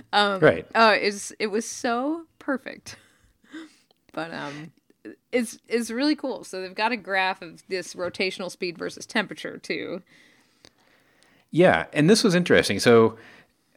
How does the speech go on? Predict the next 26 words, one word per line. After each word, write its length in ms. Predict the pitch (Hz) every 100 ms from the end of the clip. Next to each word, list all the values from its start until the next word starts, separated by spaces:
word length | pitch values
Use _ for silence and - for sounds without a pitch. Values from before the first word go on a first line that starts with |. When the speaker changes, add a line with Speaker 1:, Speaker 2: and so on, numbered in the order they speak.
| _ _ _ _ _
Speaker 2:
once 220 | 143 175
you 60 | 196
get 200 | 180 185
to 240 | 165 139
four, 320 | 131 113 101
things 540 | 104 107 95 98 98 -
kick 260 | - 107
up. 240 | 90 80 - _ _ -
And 100 | 127
as 160 | 135
you 80 | 139
continue 400 | 127 110 151 165
to 40 | 156
increase 400 | 123 - 156 -
the 60 |
temperature 460 | 135 147 139 113 120
of 100 | 113
the 80 | 107
water 260 | 107 107
bath, 280 | 92 87 90
the 80 | 123
rotational 840 | 113 107 - 120 - 120 113 120 -
speed 400 | - 104 98 87
increases 720 | - 175 - 104 85 87 90
up 200 | 113 -
until 540 | 113 101 110 104 104